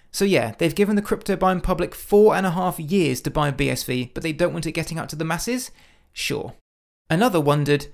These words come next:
"Bittrex always seemed apolitical. Did they succumb to laser eye pressure to drop B S V?" Arthur, enough of this nonsense.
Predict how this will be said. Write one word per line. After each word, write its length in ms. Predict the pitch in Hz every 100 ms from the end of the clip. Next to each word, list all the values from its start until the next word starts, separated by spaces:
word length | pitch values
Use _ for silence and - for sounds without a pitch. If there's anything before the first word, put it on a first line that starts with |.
| - -
"Bittrex 540 | 202 214 247 226 - -
always 360 | - 196 208 202
seemed 220 | 214 190 156
apolitical. 800 | 190 - 196 190 196 - 110 - - -
Did 120 | 196
they 80 | 202
succumb 460 | 196 196 - 202 202
to 100 | 165
laser 380 | 165 185 175 -
eye 200 | 175 175
pressure 360 | - 180 214
to 120 | -
drop 280 | 151 185 -
B 160 | 143 165
S 160 | 165
V?" 360 | - 175 214 220 - - - - - - - - - -
Arthur, 360 | 180 180 160 -
enough 280 | 214 202 190
of 120 | 147
this 160 | 135 -
nonsense. 580 | 135 139 - 135 139